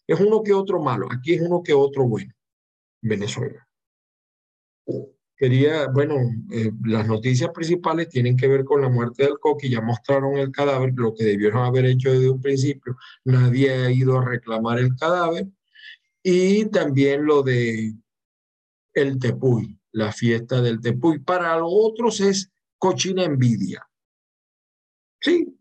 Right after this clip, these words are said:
quizá hay gente que sabe mucho de las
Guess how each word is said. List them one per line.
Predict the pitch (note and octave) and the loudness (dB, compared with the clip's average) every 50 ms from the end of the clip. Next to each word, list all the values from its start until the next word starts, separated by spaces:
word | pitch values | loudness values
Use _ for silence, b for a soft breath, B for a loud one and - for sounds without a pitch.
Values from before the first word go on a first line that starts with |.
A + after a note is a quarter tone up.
| _ _ | _ _
quizá | - E3 D#3+ C3 - E3+ F#3 G3+ G#3 - _ _ _ _ _ _ _ _ _ | -4 -2 0 0 0 -2 -2 -4 -6 -12 _ _ _ _ _ _ _ _ _
hay | - E3 F3+ G#3 G3+ | -4 -4 -4 -4 -2
gente | F#3+ G3 G#3 G#3+ G#3 G3+ A3 G#3 | 0 2 2 2 2 0 -4 -4
que | - F#3 D3 | -2 -2 -2
sabe | - - E3 E3+ E3+ F#3 F3 | -2 -2 -2 -2 0 0 0
mucho | E3 F3 F#3 F#3+ F#3+ F3+ E3+ D#3+ - - _ _ _ _ _ _ _ _ _ _ _ _ _ _ _ _ _ _ _ _ _ _ _ _ _ | 0 0 0 -2 -2 -2 -4 -4 -4 -8 _ _ _ _ _ _ _ _ _ _ _ _ _ _ _ _ _ _ _ _ _ _ _ _ _
de | - G#3 C#3+ C#3 C#3+ C#3 C3 | -8 -4 0 2 2 2 2
las | B2 B2 B2 A#2+ - - - | 2 0 -2 -4 -4 -8 -12